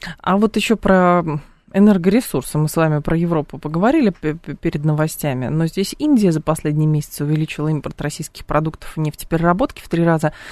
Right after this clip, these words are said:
почти до ста тысяч баррелей в сутки. Семьдесят процентов приходится на мазут, остальное биотопливо, вторичное сырьё для нефтепереработки.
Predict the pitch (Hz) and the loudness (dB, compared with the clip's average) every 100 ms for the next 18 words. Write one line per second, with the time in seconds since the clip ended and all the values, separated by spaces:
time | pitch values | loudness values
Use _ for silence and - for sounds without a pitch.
0 | - - 175 170 - 165 170 170 180 170 | -18 -6 0 0 0 -2 0 2 2 2
1 | 165 165 156 156 160 156 151 160 - 156 | 0 -2 -4 0 2 2 0 -2 -4 -4
2 | - 139 - 190 - 160 - 165 - 160 | -4 -8 0 0 2 -2 0 -2 -2 -6
3 | 156 160 - 165 175 196 294 330 - 175 | -4 -8 -2 0 4 4 4 2 0 0
4 | 185 175 170 175 254 - 208 185 - 190 | 2 2 2 0 0 0 2 0 0 -2
5 | 202 185 175 - 185 226 180 175 175 - | 0 -2 -2 -2 0 0 2 0 0 -2
6 | 180 170 180 160 131 - | -4 2 2 2 -4 -6